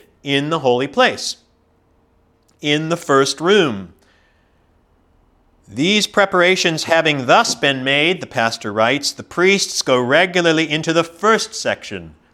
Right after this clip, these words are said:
performing their ritual duties." The priests who served in the holy place tended to the seven lamps, morning and evening.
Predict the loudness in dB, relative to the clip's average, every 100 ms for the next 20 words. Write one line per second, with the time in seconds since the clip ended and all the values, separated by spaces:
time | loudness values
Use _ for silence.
0 | _ _ _ _ _ -12 -6 0 0 2
1 | 0 0 2 0 -2 -4 0 0 0 -6
2 | -14 -18 -18 _ _ _ _ _ _ _
3 | _ _ _ _ _ _ _ _ _ _
4 | _ _ _ _ -2 2 2 2 -4 0
5 | 0 2 4 2 2 0 0 -2 2 2
6 | 2 0 -2 0 0 -2 -8 -20 _ _
7 | -2 0 2 2 0 -2 0 2 2 2
8 | 0 0 0 -2 -6 -12 -12 -8 0 2
9 | 2 0 -4 -4 -2 -2 -4 -12